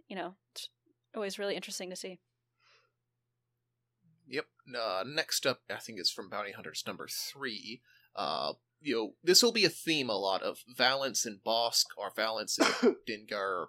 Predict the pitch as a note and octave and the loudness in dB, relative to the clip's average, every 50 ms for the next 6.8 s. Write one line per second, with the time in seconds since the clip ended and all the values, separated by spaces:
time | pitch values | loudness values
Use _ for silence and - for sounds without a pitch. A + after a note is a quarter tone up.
0 | - _ - B2+ A2 A#2 A#2+ A#2 - A#2+ A2+ - _ _ D#3 D#3 D3 C#3+ C#3+ - | -10 _ 2 2 4 4 2 0 -2 -4 -4 -6 _ _ 4 6 6 6 6 6
1 | C3+ B2 A#2+ A#2+ G#2+ G#2+ - - B2+ A2+ G2 G2 - - - - A#2 G2 E2+ D#2+ | 6 4 4 2 -2 -6 -8 -8 -6 -4 -4 -2 -4 -4 0 2 2 2 2 2
2 | D2 C2+ C#2+ - - - A2+ G2+ G2+ - - - - - _ - B2 C3+ D#3+ E3 | -2 -6 -2 -2 2 2 4 2 2 -2 -4 -12 -20 -12 _ -2 0 2 2 2
3 | F#3+ D#3+ - - E3+ D#3 C#3+ B2+ B2 A2+ - A2+ G2+ - G2 F2 D#2+ D#2 D2+ D#2+ | 2 0 -2 -2 -2 -4 -2 -2 -2 0 0 0 0 -2 -2 -2 -2 -2 -2 -4
4 | - - - C#3 C#3+ C#3+ - - - - - D3+ - G3 - - - _ _ _ | -4 0 2 2 2 2 0 -4 -8 -10 -10 -6 -6 -6 -6 -6 -10 _ _ _
5 | _ _ - E3+ D#3 C3 - - - F3 E3+ E3+ E3 - D3 C#3 - C3 C#3 C#3 | _ _ -4 0 0 -2 -2 -2 -2 -2 -2 -2 -2 -4 -6 -8 -6 -6 -6 -4
6 | C#3 C3+ C3+ C3 B2+ B2 A#2+ A2+ A2 - F#2+ E2 E2 - - A2+ | -4 -4 -6 -6 -6 -6 -6 -8 -10 -10 -10 -10 -10 -10 -14 -18